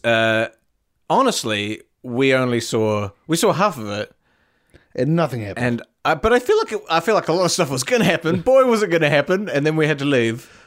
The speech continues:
Speaker 2: Wow, this, I guess that's, that's how this podcast works. Um, but yeah, yeah. So we, we saw, uh,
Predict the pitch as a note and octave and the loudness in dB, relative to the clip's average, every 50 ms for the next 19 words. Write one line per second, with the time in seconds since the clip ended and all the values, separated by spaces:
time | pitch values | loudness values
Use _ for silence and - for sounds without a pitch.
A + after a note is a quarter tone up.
0 | _ _ - G#3+ A3 G3+ F#3 D#3+ E3 F#3 - - - - _ - - - - - | _ _ -4 0 2 2 2 2 2 0 -2 -6 -12 -18 _ -20 -20 -20 -16 -10
1 | - D#3 E3 B3+ A#3 G3+ F3 E3 C#3 - - - - - - _ _ _ _ _ | -6 -2 0 0 2 2 2 2 2 0 -4 -8 -8 -12 -16 _ _ _ _ _
2 | _ - E3 D#3 F3+ D3+ D3+ - - F#3 F3+ - - C3 A#2+ - C3 A2+ G2+ - | _ -2 0 0 2 0 0 0 0 0 2 2 0 0 2 0 0 0 0 -2
3 | - - - - - - - - - _ - D3+ D#3+ D#3+ D#3 D#3 D#3 D3+ D3+ D#3 | -6 -10 -12 -16 -20 -20 -20 -20 -8 _ 0 2 4 4 4 4 4 2 0 -2
4 | D3+ - _ _ _ _ - F3+ F3 E3 G3 G#3+ F#3+ D#3+ - C#3+ F3 F#3 E3 D#3+ | -6 -8 _ _ _ _ -2 0 2 4 4 6 6 6 6 6 6 6 6 4
5 | D3 - F#3+ F3 E3 D#3+ D#3 E3+ F3+ E3+ E3+ F#3 - - A#3 B3 B3 A#3+ A3+ G#3 | 4 4 4 4 4 4 4 2 2 4 2 0 2 2 4 6 6 6 6 6
6 | G3 F#3+ F#3+ F3+ E3+ | 6 6 4 4 2